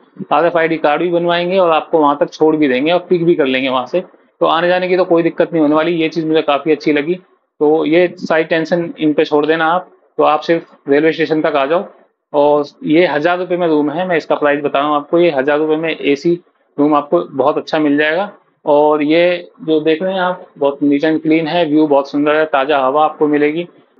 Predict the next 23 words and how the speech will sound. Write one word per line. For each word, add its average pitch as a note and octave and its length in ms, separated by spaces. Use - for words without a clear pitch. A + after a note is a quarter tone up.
दोस्तों, E3 300
एक E3+ 120
चीज़ E3+ 140
और E3+ 100
बता D#3 220
दूं E3 200
आपको D3+ 280
कि F3+ 480
जैसे D#3 220
नवरात्रे D3 540
आते D3 260
हैं, E3 180
तो D#3 260
थोड़ा D#3+ 160
सा F3 140
रेट D#3+ 260
इनका D#3+ 240
जो D#3 100
है E3 80
वो F3 140
वेरी C#3+ 280
करता C#3+ 340
है F3+ 200